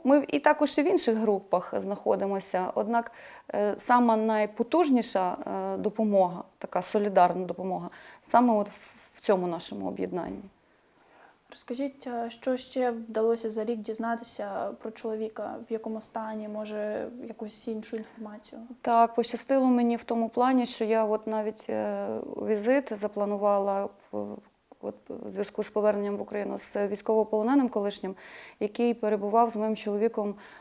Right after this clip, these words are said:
Speaker 1: е, в одному бараці в тій тюрмі. Е, ну, багато жахіть вони розказують, я вам чесно скажу, я не дуже хочу,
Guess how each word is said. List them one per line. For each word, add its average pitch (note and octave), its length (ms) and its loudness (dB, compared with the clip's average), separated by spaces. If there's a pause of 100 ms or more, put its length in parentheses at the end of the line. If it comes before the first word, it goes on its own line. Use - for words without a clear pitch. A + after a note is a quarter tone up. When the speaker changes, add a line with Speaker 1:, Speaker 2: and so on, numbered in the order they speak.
(120)
Speaker 1:
е, G3+ 280 -4
в F#3+ 200 -6
одному G#3 340 0
бараці F#3+ 560 0
в - 400 -16
тій F3+ 180 -4
тюрмі. F#3+ 440 -4
Е, F#3+ 80 -10 (1300)
ну, B3+ 200 2
багато B3 380 4
жахіть A3+ 340 0
вони A3 160 2
розказують, A3+ 500 2
я G#3+ 60 -2
вам G#3 80 -2
чесно G#3 260 -4
скажу, G3+ 280 -4
я G#3+ 160 2
не A3 120 2
дуже G#3 240 0
хочу, G3 400 -4